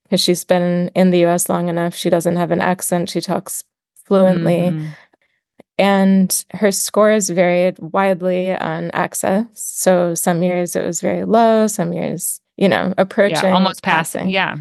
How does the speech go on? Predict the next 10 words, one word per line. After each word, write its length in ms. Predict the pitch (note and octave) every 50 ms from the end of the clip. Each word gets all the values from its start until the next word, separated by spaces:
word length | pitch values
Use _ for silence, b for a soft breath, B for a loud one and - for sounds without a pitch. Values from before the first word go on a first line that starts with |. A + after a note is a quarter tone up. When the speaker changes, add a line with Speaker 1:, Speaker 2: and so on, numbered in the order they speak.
| D#3 -
Speaker 1:
Yeah. 240 | - F3 E3+ - -
Speaker 2:
Mm-hmm. 100 | - F#3+ G#3 b b b b b b b _ _ _
Speaker 1:
So 640 | - - - - G#3+ G#3+ G#3 G3+ G3 G3 G3+ G3 - - _ _ _ _ _ _ _ _ _ -
she's 280 | - - C4 C4+ B3 D4+
an 80 | C#4+
example 420 | D4 C#4+ B3 A3+ G#3+ G#3+ G3+ G3+ G3
of 180 | G3 F#3+ F#3
a 120 | F#3 F#3 F#3+
student 640 | F#3+ - - F3 F3 F3+ F3+ F3 F3 E3 - - E3+
who 520 | - - F#3+ F3+ F#3 F3+ F3+ F3+ F3+ F3